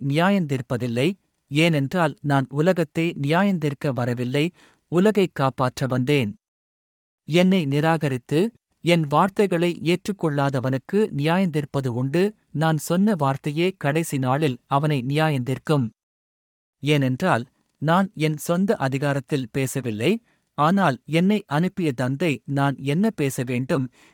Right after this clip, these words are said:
என்ன பேச வேண்டும் என்று எனக்கு கட்டளையிட்டார். யோவான் பன்னிரண்டு, நாற்பத்தேழு மைனஸ்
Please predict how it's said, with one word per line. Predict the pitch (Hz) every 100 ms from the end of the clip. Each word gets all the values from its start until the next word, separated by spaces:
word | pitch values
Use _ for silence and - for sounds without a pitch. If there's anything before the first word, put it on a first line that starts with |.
| _
என்ன | 151 180 226
பேச | - 165 - 139
வேண்டும் | 131 131 143 127
என்று | 123 135 160 120
எனக்கு | 143 139 131 127 -
கட்டளையிட்டார். | 127 135 123 120 123 156 139 - _ _ _ _ _ _ _ _ _
யோவான் | 135 170 180 196 180
பன்னிரண்டு, | - 143 139 131 127 160 165 _ _
நாற்பத்தேழு | 139 156 214 - 226 - 170 151 151
மைனஸ் | 131 139 151 -